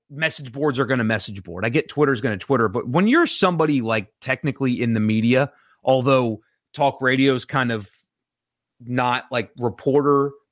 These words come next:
but it's still people with a platform, sharing that image and attributing an action to that person without knowing for sure.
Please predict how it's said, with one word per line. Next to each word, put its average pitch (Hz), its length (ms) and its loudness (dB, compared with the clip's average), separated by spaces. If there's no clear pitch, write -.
but 123 140 2
it's 110 160 -6
still 117 240 0
people 120 300 -4
with 107 120 0
a 98 60 -2
platform, 135 720 -2
sharing 143 400 2
that 127 160 0
image 127 340 -4
and 113 100 -4
attributing 123 500 -2
an 107 80 -2
action 123 360 -4
to 123 100 -10
that 117 160 -4
person 135 320 0
without 113 240 0
knowing 123 300 -4
for 120 160 -6
sure. 135 400 -2